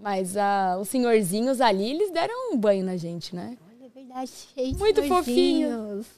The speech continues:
Speaker 1: Japonês dançando, era a coisa mais fofa.
Speaker 2: Foi, nossa, festa junina,
Speaker 1: Foi festa
Speaker 2: né?
Speaker 1: junina japonesa, domingo, ah,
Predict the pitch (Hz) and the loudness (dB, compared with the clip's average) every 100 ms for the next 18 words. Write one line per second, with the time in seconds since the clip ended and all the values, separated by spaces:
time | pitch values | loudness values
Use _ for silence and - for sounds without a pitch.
0 | _ 240 269 277 285 277 269 247 311 - | _ -4 -2 0 2 2 0 -2 -2 -2
1 | 370 370 370 381 381 370 370 480 - - | 0 2 2 2 2 6 6 6 4 2
2 | - 262 - 247 247 _ 294 247 277 311 | 2 2 -4 -10 -10 _ -8 -4 -4 -4
3 | 285 294 311 269 277 254 285 349 294 294 | -6 -4 -4 -2 0 0 0 6 8 8
4 | 285 320 311 294 294 277 285 277 247 240 | 6 4 2 4 2 2 2 0 0 0
5 | 277 339 294 277 262 277 277 277 | -2 -6 -2 0 0 0 -2 -4